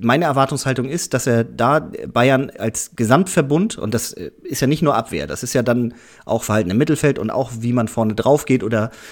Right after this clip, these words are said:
wie man auch vorne schon in die Defensive, äh, sich mit einschaltet oder, oder die, zumindest dort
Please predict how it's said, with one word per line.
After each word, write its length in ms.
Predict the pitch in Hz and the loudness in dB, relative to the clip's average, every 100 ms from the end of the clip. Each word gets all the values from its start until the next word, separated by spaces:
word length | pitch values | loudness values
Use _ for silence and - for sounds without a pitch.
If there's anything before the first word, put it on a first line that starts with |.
| - | -18
wie 100 | - | 0
man 220 | 120 117 - | 4 4 2
auch 140 | 87 | -4
vorne 520 | - 135 135 123 127 | 2 6 6 4 0
schon 280 | 120 123 117 | 0 2 2
in 120 | 117 | 2
die 140 | 120 113 | 2 4
Defensive, 640 | 120 120 117 110 101 104 - - - - - - | 2 2 0 2 0 -2 -4 -20 -20 -20 -20 -4
äh, 220 | 107 107 | 0 2
sich 160 | 101 107 | 2 0
mit 100 | - | 0
einschaltet 440 | 151 170 143 120 | 0 4 4 4
oder, 220 | 104 104 | 0 0
oder 180 | 80 104 | 0 -2
die, 380 | 101 69 87 117 | -2 -6 -8 -8
zumindest 340 | - 107 104 | -4 -4 -2
dort 180 | 95 95 | -2 -4